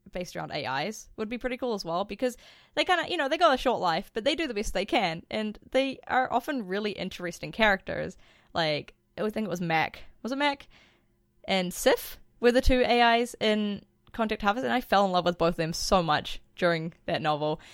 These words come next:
And then there's, oh, I forgot his name. What's the A I from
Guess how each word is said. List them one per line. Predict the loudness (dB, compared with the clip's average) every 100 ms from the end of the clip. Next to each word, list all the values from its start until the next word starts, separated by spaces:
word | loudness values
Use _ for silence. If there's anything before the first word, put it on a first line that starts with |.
| -6
And | 0 2
then | 4
there's, | 4 2 2 -4 -14 _ _ _ _ _ _ _ -4
oh, |
I | -2
forgot | 0 0
his | 0
name. | -2 -4 -4
What's | 0 0 4
the | 8 10 8 6 -2 _ _ _ _ _ -4 2
A | 6
I | 6 6 2
from | 0 0 0 -4 -10